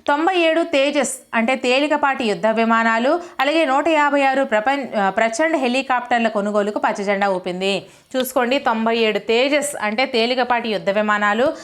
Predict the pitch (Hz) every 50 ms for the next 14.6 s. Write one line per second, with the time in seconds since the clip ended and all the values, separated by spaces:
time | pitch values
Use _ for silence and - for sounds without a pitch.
0 | - - - 262 269 285 302 320 302 254 247 269 269 302 302 285 285 269 262 262
1 | 254 247 247 240 226 214 226 226 226 233 - 330 349 349 359 285 277 240 240 254
2 | 247 - 247 226 226 226 233 226 220 214 214 214 208 - 208 202 202 220 220 226
3 | 214 208 208 202 214 208 208 196 - 233 262 320 427 453 - - - - - 226
4 | 220 226 269 254 233 240 233 233 233 220 208 202 202 208 214 226 269 220 208 185
5 | 175 180 185 185 170 160 156 - - - _ 214 226 262 302 349 381 370 415 392
6 | 381 381 349 320 320 320 320 320 269 214 214 214 233 277 330 349 349 330 302 302
7 | 294 277 285 277 277 247 247 254 240 214 208 202 220 233 254 247 233 233 226 208
8 | 214 214 196 202 208 208 196 196 - - - - - - 262 240 - - 311 311
9 | 320 320 269 - - 233 214 - - - 240 240 233 214 180 190 202 202 214 208
10 | 208 202 196 196 196 190 190 202 170 175 170 196 202 214 180 180 - 196 185 185
11 | 196 202 208 202 202 - 208 185 - - 196 185 185 202 254 285 269 214 185 190
12 | 180 208 202 196 190 202 - 175 175 180 196 196 190 180 214 247 240 247 185 185
13 | - 190 180 170 165 160 165 - - - - 202 214 233 233 277 262 269 254 240
14 | 269 254 233 214 214 233 247 240 285 262 262 247